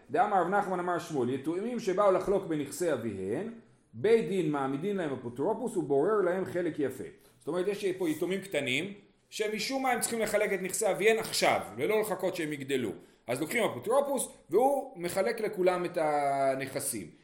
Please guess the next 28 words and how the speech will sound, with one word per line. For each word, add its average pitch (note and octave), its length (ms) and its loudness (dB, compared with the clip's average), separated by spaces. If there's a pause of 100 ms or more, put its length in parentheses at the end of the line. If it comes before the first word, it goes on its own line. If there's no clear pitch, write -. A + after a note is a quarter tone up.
(200)
הגדילו, B3 920 0
יכולים G3 480 0
למחות. D3 640 -2 (100)
אה, G#3+ 180 2
הוא F#3+ 180 8
הגיע F3+ 240 6
לגיל E3+ 220 4
בר C#3 180 2
מצווה, A3+ 520 6 (100)
הוא E3 100 2
אומר, G#3 140 2
"מה B3 140 6
זה? B3+ 180 8
דפקו C4 340 4
אותי, B3+ 300 4 (220)
הביאו F#3 220 -2
לי F#3+ 80 2
את F3+ 80 -2
השדה D3 340 -2
הזאת A#3 260 6
ולא D3+ 160 0
את D3 80 -4
השדה C3+ 340 -4
הזאת", A3+ 280 -2 (200)
אז C#3+ 80 -6
הוא E3+ 80 4
יכול E3+ 240 2
למחות. D3+ 300 -4